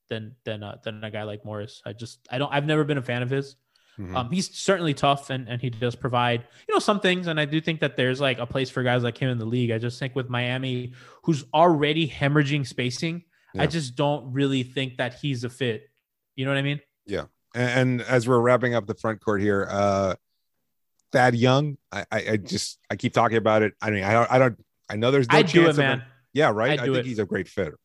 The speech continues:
Speaker 1: He's not the shooter that you need, but I just think he's so good at everything else that you just,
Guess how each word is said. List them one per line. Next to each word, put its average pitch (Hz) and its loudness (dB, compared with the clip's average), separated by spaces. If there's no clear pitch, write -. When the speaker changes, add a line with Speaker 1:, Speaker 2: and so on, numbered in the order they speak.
Speaker 1:
He's 214 0
not 226 4
the 185 4
shooter 170 2
that 160 2
you 139 -2
need, 139 -4
but 143 0
I 151 4
just 180 -6
think 208 -8
he's 185 -4
so 139 0
good 143 -2
at 135 2
everything 127 -2
else 123 -4
that 117 -8
you 127 -6
just, 123 -10